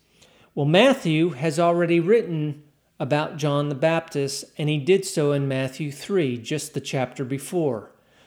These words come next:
So turn over to Matthew three because we're gonna dive into this. So we get the idea of why, or the reason why, Matthew says, "When John was arrested, Jesus withdrew."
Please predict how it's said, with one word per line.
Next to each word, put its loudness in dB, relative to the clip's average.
So -2
turn 0
over 4
to 0
Matthew -2
three 0
because -6
we're -2
gonna -2
dive -2
into -2
this. -4
So -2
we 0
get 0
the 2
idea 4
of -2
why, 0
or 2
the 2
reason 4
why, -4
Matthew 0
says, 0
"When -2
John 2
was 0
arrested, 0
Jesus -2
withdrew." -2